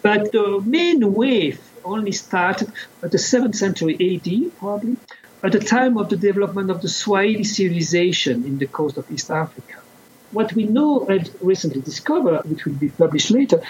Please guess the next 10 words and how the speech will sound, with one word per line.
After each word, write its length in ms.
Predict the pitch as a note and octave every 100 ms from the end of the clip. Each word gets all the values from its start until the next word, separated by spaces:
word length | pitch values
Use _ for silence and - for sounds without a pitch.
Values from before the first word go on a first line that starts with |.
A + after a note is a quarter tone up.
| - -
is 80 | F#3+
that, 200 | A3 F4
in 100 | G3+
fact, 380 | - D4+ A#3 - - - - - -
uh, 340 | D#3+ D#3 D3 - - - - -
probably 300 | D3+ D3 D#3
one 260 | D#3 E3+ E3
thousand 480 | G3 G3+ F3+ E3
years 400 | F3 A#3+ D#4 -
ago 340 | C3 A#2 A#2+